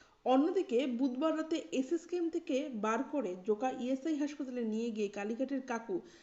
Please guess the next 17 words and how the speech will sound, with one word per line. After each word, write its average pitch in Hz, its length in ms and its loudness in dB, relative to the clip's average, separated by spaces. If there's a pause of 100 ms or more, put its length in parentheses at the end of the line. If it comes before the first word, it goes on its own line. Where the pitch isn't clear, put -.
(180)
সুজয় 294 340 4
কৃষ্ণ 294 360 0
ভদ্রের 220 420 -2
কণ্ঠস্বরের 262 680 0
নমুনা 226 360 0
সংগ্রহ 220 300 6
করেছে 214 540 6
ইডি। 180 200 -2 (340)
প্রায় 208 260 2 (140)
পাঁচ 247 300 -2
মাস 359 200 -2
পর 311 380 0
এসএসকেএম 311 580 0
থেকে 269 260 -2
বেরোলেন 214 420 0
কাকু। - 380 -6 (540)
আর 208 120 2